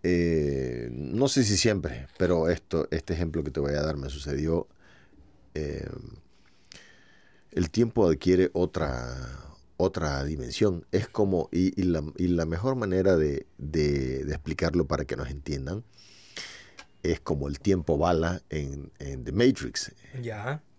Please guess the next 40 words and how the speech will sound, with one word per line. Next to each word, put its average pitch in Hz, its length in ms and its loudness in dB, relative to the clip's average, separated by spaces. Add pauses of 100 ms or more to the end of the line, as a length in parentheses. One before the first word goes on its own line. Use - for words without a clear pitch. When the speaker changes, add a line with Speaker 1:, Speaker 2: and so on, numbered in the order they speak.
(680)
Speaker 1:
¿No 135 180 -6
te - 160 0
acordás 139 340 2
que 135 120 2
hay 127 80 4
una 120 120 2
escena 113 360 0 (840)
en 92 260 2
la 90 120 6
que - 100 0
al 82 100 2
tipo 104 300 0
le 90 80 4
empiezan 90 320 0
a 82 40 -4
tirar 87 280 2
las 85 160 0
balas? 85 320 0 (100)
Speaker 2:
Ajá. 180 440 -4
Speaker 1:
Y - 100 -4
simplemente 147 500 0
el 104 120 2
tipo 120 320 4
ve 247 160 6
las 87 200 4
balas. 62 320 -4 (140)
Speaker 2:
Sí, 147 220 -4
sí, 143 120 -4
sí. 135 300 -4
Speaker 1:
O - 140 -4
sea, 95 180 2
el 92 160 2
tiempo 123 500 4
para 85 300 2
él, 92 240 0
él 90 120 -6
puede 104 220 0
manejar 85 320 -4
el 80 120 -2
tiempo 95 440 0